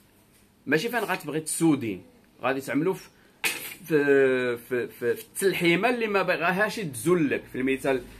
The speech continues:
عندك الخرصه وعندك ال-، ال-، ال-، ال-، ال-، السلك د الحلقه في المثال، غتعملوا الخرصه. الا كنت غتكوي السلك د الحلقه، الخرصه عندك مكويه، غتعمل في السلك د الحلقه، تفهمنا؟ بيرنو، حنا كنقولوا بيرنو، السلك د الحلقه اللي كيدخل في الودنينه بيرنو، اولا السلك د الحلقه،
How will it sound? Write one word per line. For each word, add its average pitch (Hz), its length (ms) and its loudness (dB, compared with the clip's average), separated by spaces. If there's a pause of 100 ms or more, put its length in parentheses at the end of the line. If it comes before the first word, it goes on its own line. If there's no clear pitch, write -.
(100)
عندك 151 280 4
الخرصه 156 460 4
وعندك 170 420 2
ال-، 160 160 6
ال-، 160 200 8
ال-، 151 240 6
ال-، 147 380 4
ال-، 131 460 -4
السلك - 520 2 (140)
د 110 80 -12
الحلقه 143 500 4
في - 80 -2
المثال، 127 480 -2 (640)
غتعملوا 127 340 0
الخرصه. 131 500 0
الا 120 80 2
كنت 127 180 -6
غتكوي 117 200 -6
السلك 120 300 -10
د - 60 -16
الحلقه، 107 380 -4
الخرصه 131 380 -6
عندك 127 200 -4
مكويه، 151 540 -2
غتعمل 151 300 -4
في - 60 -10
السلك 120 280 -12
د 101 60 -12
الحلقه، 120 540 -2 (1080)
تفهمنا؟ 127 520 -2 (100)
بيرنو، 127 300 0
حنا 113 120 -8
كنقولوا 107 360 -6
بيرنو، 113 220 -4
السلك 98 220 -10
د 90 60 -16
الحلقه 107 320 -6
اللي 104 100 -6
كيدخل 104 260 -10
في 113 60 -18
الودنينه 131 480 -6
بيرنو، 101 360 -6
اولا 110 160 -10
السلك 113 280 -14
د - 20 -16
الحلقه، 104 500 -12